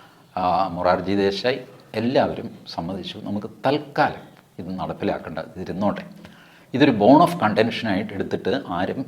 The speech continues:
രാഷ്ട്രീയം കളിക്കരുത്. രാജ്യത്തിന് തീ പിടിക്കുന്ന സാധനമാണ്" എന്നുള്ള ഒരു ധാരണയിൽ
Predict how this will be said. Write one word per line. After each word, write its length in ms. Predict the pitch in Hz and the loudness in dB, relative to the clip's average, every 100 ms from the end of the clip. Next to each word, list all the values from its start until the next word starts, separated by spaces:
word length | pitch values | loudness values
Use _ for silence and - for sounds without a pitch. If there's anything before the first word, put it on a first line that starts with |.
| - | -2
രാഷ്ട്രീയം 520 | 87 - 107 90 - 92 | -4 -2 -6 -6 -4 -2
കളിക്കരുത്. 600 | 87 - 98 - 151 - - - - - | -2 -2 -6 -6 -8 -12 -20 -20 -8 6
രാജ്യത്തിന് 460 | 113 120 123 110 123 - | 8 8 2 0 -2 0
തീ 140 | 101 120 | 0 0
പിടിക്കുന്ന 500 | 104 87 85 85 - - | 0 -4 -6 -10 -12 -12
സാധനമാണ്" 720 | - - 80 90 92 87 92 82 - | -6 -4 -2 -4 -8 -10 -14 -16 -10
എന്നുള്ള 340 | 107 117 101 82 | -4 -2 0 0
ഒരു 240 | 135 117 | -2 -2
ധാരണയിൽ 680 | 110 - 107 123 113 78 78 | -4 -4 -2 2 2 -2 -12